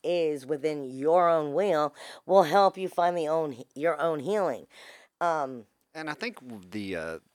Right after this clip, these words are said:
Speaker 2: the implementation of the animals under the wheel has more to do with the geographical location that you're located in.
Speaker 1: Mm-hmm.
Speaker 2: Because,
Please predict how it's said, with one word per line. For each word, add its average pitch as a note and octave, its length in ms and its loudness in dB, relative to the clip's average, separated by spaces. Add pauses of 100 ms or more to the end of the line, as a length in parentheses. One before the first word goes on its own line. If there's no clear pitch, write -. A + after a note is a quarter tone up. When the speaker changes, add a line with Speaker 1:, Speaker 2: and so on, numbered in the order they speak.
(320)
Speaker 2:
the A2+ 80 -10
implementation A#2+ 640 -8
of E2+ 60 -14
the G2 160 -8
animals E2+ 260 -10
under F#2 160 -14
the G2+ 80 -14
wheel F#2 220 -6
has F2+ 200 -10
more B2 380 -6
to C3 80 -6
do G#2+ 200 -8
with G2 120 -8
the F2+ 80 -14
geographical G#2 640 -6
location E2+ 600 -12
that D#2+ 160 -14
you're E2+ 100 -14
located D#2+ 480 -14
in. D2 180 -20 (160)
Speaker 1:
Mm-hmm. A#3 220 -4
Speaker 2:
Because, G#2 460 -4